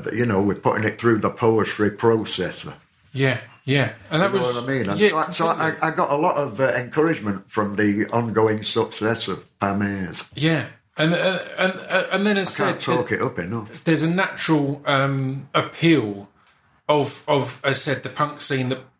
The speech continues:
Speaker 2: the, the, the, that blew up shortly after that, 'cause the
Speaker 1: Yeah, it
Speaker 2: punk
Speaker 1: was
Speaker 2: scene was
Speaker 1: shortly
Speaker 2: driven
Speaker 1: after.
Speaker 2: by the, the, the, the directness of message, the statement, the, the relatability, the not being this American thing,
Speaker 1: Yeah,
Speaker 2: being a
Speaker 1: that's right.
Speaker 2: local thing.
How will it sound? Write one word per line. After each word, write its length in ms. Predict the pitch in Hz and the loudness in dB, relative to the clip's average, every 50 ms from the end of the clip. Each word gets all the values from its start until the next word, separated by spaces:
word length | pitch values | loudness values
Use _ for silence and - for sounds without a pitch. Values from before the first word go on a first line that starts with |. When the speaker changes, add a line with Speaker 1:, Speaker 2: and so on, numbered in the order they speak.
| _ _ _ _ - | _ _ _ _ -8
Speaker 2:
the, 140 | 147 135 | -4 -4
the, 600 | 120 - - 123 123 156 - - 139 139 135 - - _ _ _ | -4 -2 -2 -2 -2 -2 -2 -2 -4 -4 -4 -6 -10 _ _ _
the, 160 | - 135 - - - _ | -4 -4 -4 -8 -14 _
that 200 | - 143 - - | -8 -8 -8 -4
blew 240 | - 143 143 139 131 | 0 0 2 2 4
up 200 | 131 127 - - | 2 0 0 -2
shortly 340 | - - 135 131 127 127 127 | -2 0 0 0 0 0 2
after 300 | 123 127 127 117 - 123 | 2 2 2 0 -2 -2
that, 200 | 117 120 117 - | -2 -2 0 0
'cause 400 | - 143 123 - - - - - - - - - - | 0 2 2 2 0 -2 -6 -14 -20 -20 -20 -12 -6
the 60 | 156 | -2
Speaker 1:
Yeah, 60 | 160 185 | 0 2
it 40 | 190 | 2
Speaker 2:
punk 120 | 190 180 190 | 2 2 0
Speaker 1:
was 100 | 190 - | 0 2
Speaker 2:
scene 200 | 196 185 175 170 | 2 2 2 2
was 120 | 156 139 | 2 2
Speaker 1:
shortly 100 | 127 - 180 196 | 2 4 4 4
Speaker 2:
driven 200 | 190 156 170 156 139 | 4 4 0 -2 -2
Speaker 1:
after. 80 | 131 - | 0 2
Speaker 2:
by 240 | 156 156 151 151 139 | 2 4 4 2 0
the, 400 | 131 143 151 147 147 131 - - - - _ _ - | 0 0 0 2 0 -2 -4 -8 -16 -20 _ _ -16
the, 320 | 143 123 143 143 143 143 | -4 0 2 2 2 2
the, 260 | 135 143 143 139 - - - - - - - - - - - - - | 2 0 -2 -2 -6 -14 -20 -20 -20 -20 -20 -20 -20 -20 -20 -6 -2
the 80 | 151 135 | -2 0
directness 680 | - 160 151 147 135 160 165 - 165 156 147 - - | 2 2 2 2 2 0 0 0 -2 0 2 2 2
of 120 | 143 113 123 | 0 0 -2
message, 540 | 120 113 - - - 117 107 107 - - | -4 -2 0 0 0 -2 -4 -6 -6 -6
the 80 | - 127 | -4 0
statement, 540 | - - - - 147 156 165 156 139 139 131 | 0 0 2 2 0 -2 -2 -2 -4 -2 0
the, 140 | 135 139 147 | 2 0 2
the 120 | 139 143 | 2 0
relatability, 1080 | 139 147 160 156 156 156 151 - 143 - - 160 151 139 - - - 113 107 110 117 117 | 0 2 2 2 2 2 2 0 0 2 2 2 4 4 2 2 0 -2 -4 -6 -2 0
the 100 | 131 135 | 2 2
not 400 | 135 139 151 156 151 - - - | 4 4 4 2 2 0 -4 -4
being 280 | - 139 127 123 123 123 | -2 0 0 0 0 0
this 140 | 123 120 | 0 0
American 520 | - 127 123 131 127 131 123 127 - 113 113 | 0 0 0 0 2 2 0 -2 -4 -6 -4
thing, 140 | 110 120 131 | 0 2 4
Speaker 1:
Yeah, 120 | 139 135 | 4 4
Speaker 2:
being 120 | 131 131 | 4 2
a 20 | 127 | 2
Speaker 1:
that's 120 | 127 127 131 | 2 2 2
right. 120 | 135 139 | 2 2
Speaker 2:
local 300 | 139 139 - - 113 107 | 2 0 -2 -6 -6 -4
thing. 340 | 107 - 110 104 104 104 | -2 -2 -2 -2 -2 -4